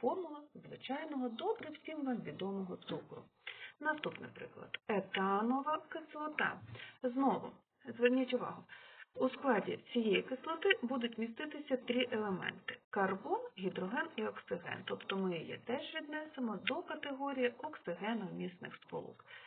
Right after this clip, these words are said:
Розчинчик цієї етанової кислоти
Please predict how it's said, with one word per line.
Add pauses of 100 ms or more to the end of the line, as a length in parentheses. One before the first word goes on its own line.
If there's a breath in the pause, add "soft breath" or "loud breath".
(140 loud breath)
Розчинчик
цієї
етанової
кислоти